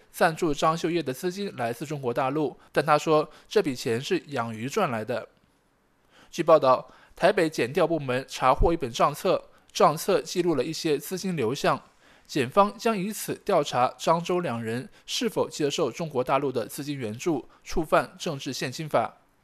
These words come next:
有关中国大陆介入台湾选举的指称，中国国台办发言人在十四号的记者会上说，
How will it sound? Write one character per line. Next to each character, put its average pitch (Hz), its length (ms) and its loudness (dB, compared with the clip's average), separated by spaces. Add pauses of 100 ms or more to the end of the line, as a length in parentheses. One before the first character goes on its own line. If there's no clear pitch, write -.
(500)
有 120 120 -4
关 143 220 0
中 170 180 -6
国 139 140 -4
大 139 160 2
陆 147 180 -2
介 - 220 -4
入 160 140 -2
台 139 180 -4
湾 175 160 0
选 147 220 -2
举 160 120 -8
的 113 120 -4
指 107 160 -10
称， 143 260 -8 (340)
中 160 160 -6
国 139 200 0
国 143 180 -2
台 135 100 -2
办 135 240 0
发 147 160 0
言 135 160 -6
人 123 240 -4 (200)
在 165 200 2
十 160 220 -4
四 220 160 0
号 180 160 2
的 123 160 0
记 - 140 -10
者 143 120 -8
会 127 160 0
上 110 160 -6
说， 135 320 0